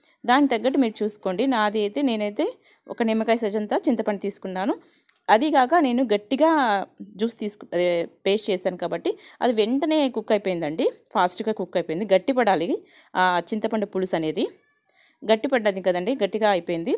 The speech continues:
తర్వాత కట్ చేసి పెట్టుకున్న కొత్తిమీరని యాడ్ చేస్తున్నానండి, సన్నగా కట్ చేసుకున్న కొత్తిమీర. చూడండి, కొ-, అంత క-, అంతా యాడ్ చేసేసుకున్నాను. దీన్ని బాగా మిక్స్ చేసుకుంటున్నాను, అంటే కలుపుకుంటున్నాను. అంటే చింతపండు పేస్ట్ అంతా ఉంది కదా,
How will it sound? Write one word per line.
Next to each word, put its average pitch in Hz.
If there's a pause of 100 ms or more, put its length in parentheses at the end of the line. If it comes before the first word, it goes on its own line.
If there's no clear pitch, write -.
(100)
తర్వాత 190
కట్ 233
చేసి 226
పెట్టుకున్న 196
కొత్తిమీరని 269
యాడ్ 220
చేస్తున్నానండి, 165 (240)
సన్నగా 208
కట్ 196
చేసుకున్న 240
కొత్తిమీర. 190 (2500)
చూడండి, 170
కొ-, -
అంత 185
క-, 175
అంతా 220
యాడ్ 185
చేసేసుకున్నాను. 190 (360)
దీన్ని 254
బాగా 220
మిక్స్ 214
చేసుకుంటున్నాను, 175
అంటే 240
కలుపుకుంటున్నాను. 233
అంటే 175
చింతపండు 220
పేస్ట్ 202
అంతా 185
ఉంది 180
కదా, 208